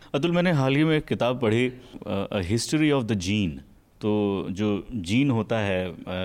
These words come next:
ह्यूमन डीएनए में, उस जीन की कहानी है। अ, कैसे, अ, इस जेनेटिक्स की स्टडी की कैसे शुरुआत हुई, फिर वो कहाँ तक गई और अभी किस मोड़ पर है। अ, सिद्धा-, डॉक्टर सिद्धार्थ मुखर्जी इसके ऑथर हैं।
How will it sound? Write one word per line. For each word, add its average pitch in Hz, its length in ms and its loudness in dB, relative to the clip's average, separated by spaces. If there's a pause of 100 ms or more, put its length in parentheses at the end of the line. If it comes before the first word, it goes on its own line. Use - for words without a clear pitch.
(160)
ह्यूमन 92 480 -4 (260)
डीएनए 95 460 0
में, 78 180 -4 (440)
उस 104 220 -6
जीन 143 300 0
की 135 160 -2
कहानी 90 400 0
है। 73 160 -4
अ, 71 60 -14 (520)
कैसे, 104 840 2
अ, 107 60 0 (720)
इस - 240 0 (420)
जेनेटिक्स 107 460 2
की 120 120 0
स्टडी 113 340 2
की 113 120 -2
कैसे 107 320 0
शुरुआत 95 460 2
हुई, 107 160 2 (460)
फिर 117 120 2
वो 117 160 4
कहाँ 104 320 0
तक 110 80 2
गई 95 360 0 (280)
और 98 100 0
अभी 104 320 2 (240)
किस - 180 0
मोड़ 92 220 2
पर 85 180 -2
है। 78 220 -2
अ, - 60 -8 (200)
सिद्धा-, - 600 -2
डॉक्टर 110 360 2
सिद्धार्थ 104 440 0
मुखर्जी 101 420 2
इसके 95 220 -2
ऑथर 87 340 0
हैं। 87 180 0